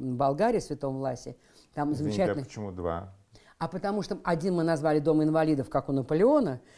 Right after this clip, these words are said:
Speaker 2: А,
Speaker 1: <laughs> Там
Speaker 2: мгм.
Speaker 1: особый режим. Там Коля, я, медсестра,
Speaker 2: Мгм.
Speaker 1: э, жили. Тишина, восемь часов на горшок и спать.
Speaker 2: Мгм.
Speaker 1: Да, потому что в шесть часов встаём и идём на море. Д-, мы должны пройти два километра,
Speaker 2: Мгм.
Speaker 1: м, прочитать стихи, мы должны сделать,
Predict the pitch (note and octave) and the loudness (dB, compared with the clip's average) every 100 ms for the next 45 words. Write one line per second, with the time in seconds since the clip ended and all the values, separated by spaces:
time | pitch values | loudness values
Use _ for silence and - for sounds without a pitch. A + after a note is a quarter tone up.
0 | - - F2+ - - - - E3 C#3+ - | -20 -10 -2 -2 -4 -6 0 0 0 -4
1 | F#3+ - A3 G3+ G#3+ G3+ C#3+ D#3 - - | -4 2 4 6 4 0 0 -2 -4 -14
2 | - - E3 D#3 - G#3 B3+ F3+ F#3+ F#3+ | -20 -4 0 0 2 4 4 2 0 -2
3 | F3+ - - C3 B2 A2 G2 F#2 F2+ F2+ | -4 -8 -8 -6 -6 -8 -14 -12 -10 -2
4 | C3+ C3+ B2 C3 B2+ B2+ B2 D#3+ C3 D#3 | 0 0 0 -4 -4 -8 -8 -10 -6 -4
5 | C#3+ F3+ B3+ C4 - _ - E3 E3 D3 | 0 0 -2 -6 -18 _ -2 -2 0 -4
6 | - D#3 C#3 C3+ C#3+ C3 - C4+ C#4 A#3 | -4 -4 -2 0 0 0 0 0 0 -12
7 | - - A#2+ - _ _ - F#2 D3+ A3+ | -10 -12 -12 -14 _ _ -16 -8 -4 -2
8 | C#3 - - F3 - D3 - C#3+ E3+ B3 | -2 -4 -6 -6 -4 -8 -4 0 0 2
9 | F#3 B2+ F3+ F3+ F3+ C3+ A#2+ A#2+ B2 C#3+ | 0 -2 -2 -2 -2 -2 -4 -6 -8 -6
10 | C#3 C3+ B2+ C3 C3 C3 C3 B2+ B2+ C#3 | -4 -4 -6 -10 -8 -6 -4 -4 -4 -4
11 | F3 - G#2 G#2+ D3 - C#3 - C3+ C#3 | -4 -6 -8 -6 -8 -8 -14 -14 -6 -6
12 | - - C3+ A#2+ F3 F#3 D#3 C3 C3 C3+ | -6 -10 -14 -12 -8 -4 -4 -4 -8 -8
13 | C#3 C#3+ C#3 C3+ | -10 -6 -6 -8